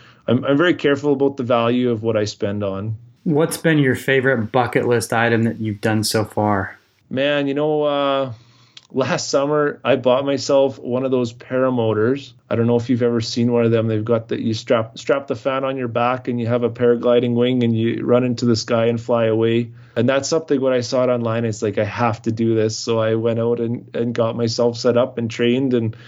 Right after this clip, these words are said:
Speaker 1: and bought one. And I mean, that's a pretty cool bucket list item that I get to keep doing over and over again.
Speaker 2: How expensive was that?
Speaker 1: Uh, that cost me about,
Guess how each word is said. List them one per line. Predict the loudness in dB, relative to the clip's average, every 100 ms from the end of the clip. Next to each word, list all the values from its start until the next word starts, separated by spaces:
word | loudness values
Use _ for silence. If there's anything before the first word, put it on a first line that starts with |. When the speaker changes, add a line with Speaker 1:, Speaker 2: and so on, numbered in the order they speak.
| -20 -20 -6
Speaker 1:
and | -2 2
bought | 4 2 2
one. | 2 2 0
And | -2 -4 -6 -12 -18 -6
I | -2
mean, | 2
that's | 2 2
a | -2
pretty | 0 -2
cool | 2 2 4
bucket | 2 2 0
list | 0 2 2
item | 2 2 0
that | 0
I | 0 -2
get | -4 -4 -4
to | -4
keep | -2 -2
doing | 2 2 2
over | 2 2 2
and | 2
over | -2 0
again. | 0 0 0 -2 -6 -6
Speaker 2:
How | -2
expensive | -2 -2 -2 0
was | 0 0
that? | 0 -2 -4 -14 _ -4
Speaker 1:
Uh, | 0 2 2
that | 2 -2 -2
cost | -6 -4
me | -4 -4
about, | -4 0 2 2 -2 -6